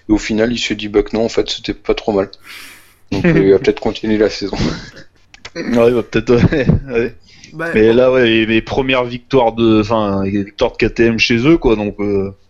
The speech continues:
Speaker 2: ça, euh, ça commence à être bien. C'est la deuxième victoire de l'année. Euh, leur deuxième équipe, c'est, euh, la deuxième équipe, hein, euh, Tech trois,
Speaker 3: Ouais.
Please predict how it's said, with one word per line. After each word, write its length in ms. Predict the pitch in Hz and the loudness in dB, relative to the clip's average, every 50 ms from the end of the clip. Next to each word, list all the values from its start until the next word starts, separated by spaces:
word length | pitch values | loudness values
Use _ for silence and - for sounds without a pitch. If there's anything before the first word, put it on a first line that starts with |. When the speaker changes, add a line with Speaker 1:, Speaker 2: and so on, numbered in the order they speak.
| _ _ _ _ _ _ _ - - - - - - - | _ _ _ _ _ _ _ -20 -20 -20 -20 -20 -16 -6
Speaker 2:
ça, 160 | - 98 107 117 | -2 0 2 2
euh, 580 | 120 110 104 101 98 98 101 98 95 95 98 | 4 4 2 2 2 0 0 0 -2 -4 -6
ça 160 | 98 - - 101 | -10 -10 -12 -8
commence 340 | - 113 107 107 104 - | -6 -2 -2 -2 -2 0
à 40 | 110 | -2
être 120 | 107 117 127 | -2 0 2
bien. 200 | 151 175 185 170 | 2 2 2 0
C'est 180 | - 123 107 | -2 -2 0
la 120 | 113 110 107 | 2 2 2
deuxième 320 | 107 113 110 120 117 117 | 2 0 0 0 0 -2
victoire 360 | 110 117 113 - - 123 110 | -4 -8 -8 -4 0 -2 0
de 100 | 107 107 | 0 0
l'année. 380 | 110 110 113 123 135 151 165 180 | 0 0 0 0 0 0 0 0
Euh, 600 | 175 156 131 117 113 110 107 107 107 107 107 107 | 2 2 4 4 4 4 4 4 4 2 0 0
leur 320 | 107 107 107 120 120 117 - | -2 -2 -2 -2 -2 -2 0
deuxième 380 | - 127 123 117 120 123 120 120 | 0 2 2 4 2 2 2 0
équipe, 340 | 120 120 - 135 123 - | -4 -4 -4 -6 -6 -6
c'est, 220 | - - - 113 104 | -6 -2 0 2 4
euh, 160 | 104 101 98 | 4 4 4
la 120 | 98 98 95 | 2 0 0
deuxième 260 | 101 101 98 104 101 | -2 -2 -2 0 0
équipe, 320 | 110 113 - 165 - - | -2 -2 -2 -2 -2 0
hein, 200 | 135 127 117 104 104 | -2 -2 0 -2 -2
euh, 80 | 101 | -4
Tech 180 | 98 - 104 - | -2 -4 -6 -6
trois, 340 | - - - 143 151 156 - _ | -6 -4 -2 -2 -2 -2 -4 _
Speaker 3:
Ouais. 200 | 156 151 151 160 | -16 -14 -14 -16